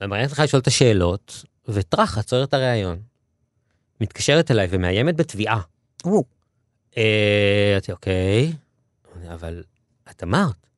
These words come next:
Speaker 1: זה דברים שאת סיפרת." סיפרתי את זה לך, בשיחה אישית, אמרתי לה, "אוקיי." אגב, מאז, אני אומר לסופרים, מה שאתם לא רוצים שיצא החוצה,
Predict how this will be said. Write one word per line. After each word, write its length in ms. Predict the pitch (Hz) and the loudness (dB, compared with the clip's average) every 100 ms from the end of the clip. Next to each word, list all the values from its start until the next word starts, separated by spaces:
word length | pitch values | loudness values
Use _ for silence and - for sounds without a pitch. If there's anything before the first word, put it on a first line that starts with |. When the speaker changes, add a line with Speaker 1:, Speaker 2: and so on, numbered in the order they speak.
| _ - | _ -12
Speaker 1:
זה 120 | 95 | -6
דברים 240 | 90 107 | -2 0
שאת 360 | 110 - 110 - | 0 0 -2 -4
סיפרת." 720 | - - 170 190 123 - _ _ _ _ _ _ _ _ _ _ _ _ | -12 -2 2 2 2 -2 _ _ _ _ _ _ _ _ _ _ _ _
סיפרתי 380 | - - 92 90 | -10 -4 -4 -4
את 40 | 90 | -6
זה 80 | |
לך, 240 | 85 85 220 240 214 127 | -6 0 2 4 4 4
בשיחה 360 | 90 87 98 104 | 0 -4 -4 -2
אישית, 380 | 90 - 254 208 | -2 0 2 2
אמרתי 240 | 135 175 | 2 2
לה, 100 | 156 - _ _ _ _ _ _ _ | 0 0 _ _ _ _ _ _ _
"אוקיי." 200 | 101 - - _ _ _ _ _ _ _ _ | -18 -18 -20 _ _ _ _ _ _ _ _
אגב, 220 | 113 107 98 | 0 2 4
מאז, 640 | 123 147 120 101 117 - _ - | 4 2 0 -2 -4 -10 _ -6
אני 160 | 120 | 0
אומר 200 | 107 113 | 2 4
לסופרים, 500 | 135 - - 147 117 | 2 0 0 2 2
מה 100 | 95 | 2
שאתם 220 | 107 117 104 | 0 2 4
לא 180 | 120 156 | 6 4
רוצים 380 | 151 - 151 156 | 2 2 2 4
שיצא 340 | 160 120 139 | 2 2 2
החוצה, 640 | 131 - 117 110 - 107 | 2 0 0 0 0 0